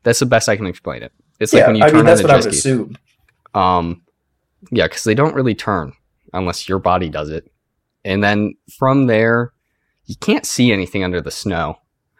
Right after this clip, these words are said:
Speaker 2: Yeah.
Speaker 1: I was just cruising, dude. I was, ours isn't kilometers. It came from Canada. So I was doing, like, sixty kilometers an hour.
Speaker 2: Yeah.
Speaker 1: I was just cruising down the road. We had a real hard snow at night.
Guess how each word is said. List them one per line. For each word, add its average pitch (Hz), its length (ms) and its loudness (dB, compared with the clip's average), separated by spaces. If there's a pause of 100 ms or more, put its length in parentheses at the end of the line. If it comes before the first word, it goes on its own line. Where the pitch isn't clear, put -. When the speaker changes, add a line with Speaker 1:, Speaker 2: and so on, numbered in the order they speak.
(120)
Speaker 2:
Yeah. 107 180 2
Speaker 1:
I 190 40 6
was 254 80 2
just - 160 -4
cruising, 123 440 2
dude. 135 200 4
I - 20 4
was, 160 180 -2 (800)
ours 156 220 2
isn't 160 260 0
kilometers. 117 540 0
It - 80 -12
came 120 100 -4
from 92 140 -8
Canada. 120 480 0 (720)
So - 100 -8
I 262 40 0
was 285 80 -2
doing, 202 200 2
like, 113 160 -2 (380)
sixty - 420 -4
kilometers 87 420 -2
an 85 60 -6
hour. 92 320 -2 (1000)
Speaker 2:
Yeah. 113 160 2
Speaker 1:
I 107 60 4
was 226 160 -2
just - 80 -14
cruising 123 340 2
down 117 120 2
the 101 80 -2
road. 101 200 0
We 117 80 0
had 110 80 2
a 98 40 0
real 98 280 0
hard 95 340 0
snow 92 340 -2
at 92 120 -2
night. 95 320 -8